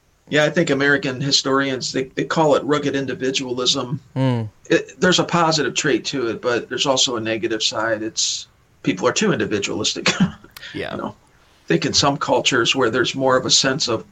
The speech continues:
Speaker 1: corporate community, like Eastern cultures, you know,
Speaker 2: Mm-hmm, mm-hmm.
Speaker 1: seem to have more of a value upon that than, like, America does.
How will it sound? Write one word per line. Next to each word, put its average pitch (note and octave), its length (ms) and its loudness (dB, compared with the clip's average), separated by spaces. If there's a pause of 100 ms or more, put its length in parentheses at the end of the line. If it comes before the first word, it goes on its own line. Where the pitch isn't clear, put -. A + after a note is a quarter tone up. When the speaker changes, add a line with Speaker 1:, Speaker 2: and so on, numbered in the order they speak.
(260)
Speaker 1:
corporate C#3+ 480 2
community, A#2+ 600 -2
like G2+ 460 -6 (1120)
Eastern C#3 420 2
cultures, C3+ 840 0
you C3+ 160 2
know, C3 320 2 (200)
Speaker 2:
Mm-hmm, - 40 -6 (200)
mm-hmm. C3+ 100 -4
Speaker 1:
seem C#3 300 -4
to C3 100 -2
have A#2+ 180 2
more C3 220 2
of B2 60 -2
a A#2 40 -4
value B2+ 500 0 (120)
upon B2+ 300 -4
that B2 260 -4
than, A#2 160 -6
like, A2+ 220 -8
America A#2+ 560 -6
does. - 380 -2